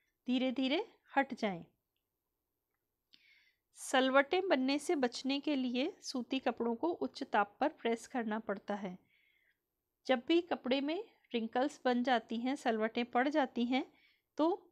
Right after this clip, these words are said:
सूती कपड़े को हाई टेम्परेचर की ज़रूरत होती है। गर्म प्रेस से इस्त्री किया जाना आवश्यक है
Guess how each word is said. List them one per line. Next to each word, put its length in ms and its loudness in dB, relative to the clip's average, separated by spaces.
सूती 340 -4
कपड़े 340 -2
को 160 0
हाई 280 2
टेम्परेचर 580 -2
की 200 -6
ज़रूरत 480 -2
होती 260 -6
है। 140 0
गर्म 220 4
प्रेस 260 0
से 160 -2
इस्त्री 420 -4
किया 280 2
जाना 380 0
आवश्यक 480 -2
है 100 0